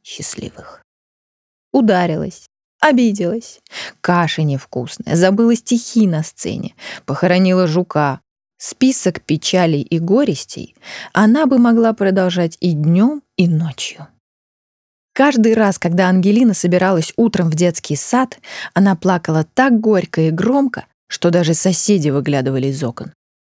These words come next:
«Не хочу, не хочу!» кричала Ангелина. И по щеке катилась блестящая слезинка с таким же именем,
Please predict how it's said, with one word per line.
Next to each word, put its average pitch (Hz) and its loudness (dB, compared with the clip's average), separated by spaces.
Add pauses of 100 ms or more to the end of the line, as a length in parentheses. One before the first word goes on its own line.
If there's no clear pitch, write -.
(420)
«Не 233 4
хочу, 262 -2
не 349 0
хочу!» 320 2
кричала 127 -6
Ангелина. 139 -4 (520)
И 208 2
по - -6
щеке 277 -4
катилась 208 -4
блестящая 214 -4
слезинка 156 -8 (300)
с - -14
таким 170 -2
же 143 -4 (140)
именем, 285 0